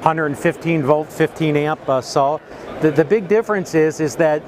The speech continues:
we've noticed over the years that <clears throat> power is always an issue, all right? Power on a job site,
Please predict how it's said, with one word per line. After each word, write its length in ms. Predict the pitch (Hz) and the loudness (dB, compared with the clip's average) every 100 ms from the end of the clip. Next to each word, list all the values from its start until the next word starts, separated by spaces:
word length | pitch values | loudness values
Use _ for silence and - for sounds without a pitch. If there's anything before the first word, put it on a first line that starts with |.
| - - - | -14 -14 0
we've 160 | 160 202 | 2 2
noticed 380 | 196 190 180 165 | 2 2 0 2
over 200 | 165 175 | 0 0
the 120 | 175 | 0
years 460 | 170 175 175 170 - | 2 2 2 0 0
that 320 | 147 143 135 - - - - - - | 0 2 0 -8 -16 -14 -12 -10 -4
<clears throat> 1300 | - - - 202 - - - - - - - - - | -2 0 -2 -4 -8 -12 -10 -12 -12 -12 -12 -10 -2
power 260 | 208 202 170 | 0 0 0
is 80 | |
always 340 | 165 170 160 143 | 2 2 0 0
an 100 | 147 | 2
issue, 400 | 147 - 104 82 - - | 2 0 -10 -10 -10 0
all 80 | 110 | 0
right? 260 | 117 127 - | 2 -2 -4
Power 340 | 156 170 165 | -2 0 -2
on 80 | 147 | -2
a 60 | |
job 340 | 131 151 160 151 | -2 0 0 -4
site, 480 | 170 160 165 - | -4 -4 -6 -14